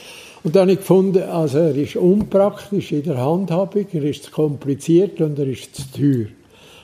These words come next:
Und dann haben wir gesagt, wir machen einen Dampftopf, aber der soll runter. Und dann haben wir angefangen, dort, das ist mir, das ist, ich sage Ihnen, ein unglaublicher Preiseinbruch gewesen.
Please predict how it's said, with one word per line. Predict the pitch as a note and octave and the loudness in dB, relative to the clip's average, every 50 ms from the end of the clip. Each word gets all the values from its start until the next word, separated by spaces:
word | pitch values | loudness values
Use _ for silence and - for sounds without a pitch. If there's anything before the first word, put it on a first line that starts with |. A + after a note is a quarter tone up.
| - _ _ | -20 _ _
Und | - | -6
dann | - | -4
haben | D3 D3 | -4 -4
wir | D#3 | -6
gesagt, | - - C#3+ C#3 C#3+ D3 D3 | -6 -6 -4 -4 -4 -4 -6
wir | C3 | -6
machen | B2 C3 C#3 C3 - - D#3+ B2 A#2+ | -4 -4 -4 -4 -6 -8 -10 -10 -10
einen | C3+ B2+ A#2 | -10 -10 -6
Dampftopf, | - D3 D3+ F3+ G#3+ G#3+ - - - G#3 G#3 G#3+ G#3 - - - | -4 0 0 0 0 -2 -6 -2 0 0 2 2 -2 -6 -8 -6
aber | E3 - - D#3 | -6 -4 -4 -4
der | C3 C3+ D3 D3 D#3+ | -2 0 2 2 2
soll | D#3+ - - D3 C#3+ C#3 C#3+ C#3+ - - | 2 2 2 2 2 2 2 -2 -2 -4
runter. | - D3 C#3+ C3 G3 F#3+ F3+ F#3 - - - - - - _ _ | -4 -2 0 2 2 2 2 0 -6 -16 -20 -20 -20 -20 _ _
Und | D#3+ C3 - | -8 -4 -2
dann | D#3+ D3 D3+ | -2 0 0
haben | D#3+ E3+ E3+ | 2 2 2
wir | E3+ D3+ | 2 2
angefangen, | C#3+ D#3 E3+ E3 E3 - D3+ D#3 D3+ D#3+ E3+ D#3 | 2 0 0 -2 -2 -2 -2 0 0 0 0 0
dort, | D3+ D3+ D#3+ D#3+ D#3 - | 2 2 2 2 0 -2
das | - E3 - | -6 -6 -6
ist | G3+ - - - | -6 -8 -6 -4
mir, | D3+ C#3+ C#3 C#3 - - | -4 -4 -4 -6 -6 -4
das | E3 C#3+ C#3 C3+ - D3 | -2 -2 -2 -2 -2 -4
ist, | C#3 C#3 D3 - - - - | -2 -2 -4 -4 -8 -16 -18
ich | - | -16
sage | - - D3+ D3 C3+ B2 C3+ | -8 -4 -4 -4 -2 -2 -2
Ihnen, | C#3 C#3 C3+ C3+ C#3 C#3+ | -2 -2 -2 -2 -4 -6
ein | D#3+ E3 D3 | -6 -4 -2
unglaublicher | D#3+ E3+ F3+ F3 E3+ E3+ D3 C3+ C#3+ E3 - - E3 - - - C#3+ | 2 2 2 2 2 0 0 0 -2 -4 -4 -4 -6 -6 -4 -6 -8
Preiseinbruch | - - E3 C#3+ D3+ E3 E3 - - E3 D#3+ E3+ E3 F3 E3+ F3 E3+ - - | -6 -2 0 2 2 2 2 2 2 0 2 2 2 2 2 2 0 -6 -14
gewesen. | - - - F3+ F3+ F#3+ | -6 -2 0 2 2 0